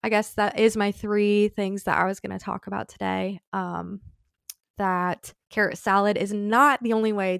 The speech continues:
to lower your estrogen, and that you do not have to buy only organic in order to make a difference and to make things better.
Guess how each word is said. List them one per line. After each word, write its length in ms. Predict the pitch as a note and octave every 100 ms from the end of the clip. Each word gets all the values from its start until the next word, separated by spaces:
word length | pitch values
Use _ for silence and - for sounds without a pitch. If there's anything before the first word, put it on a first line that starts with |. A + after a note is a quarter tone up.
| -
to 220 | G3+ F#3+
lower 240 | F#3+ F#3+
your 140 | F#3 F3+
estrogen, 720 | F#3+ - - F#3 F#3 F#3 G3 - - - - _ _
and 600 | G#3 G3+ G3 G3 F#3+ G3 -
that 260 | G3 G3 F#3
you 160 | G3+ G#3
do 220 | G#3 G3+
not 320 | G3+ F#3+ -
have 180 | A3 A3+
to 100 | -
buy 340 | A3+ G3+ G3 G3+
only 260 | G3+ G3+ G#3
organic 640 | - G3 G3 F#3 F#3 G#3
in 140 | G#3+ F#3+
order 300 | G3+ G3 G3
to 420 | G3 - G#3 G#3 -
make 240 | G3 F3+
a 60 | F#3+
difference 540 | F#3+ - D4 F4 - -
and 160 | G3
to 120 | -
make 180 | G#3 F#3
things 320 | F#3 F#3 F#3 _
better. 340 | F3 F#3+ D4+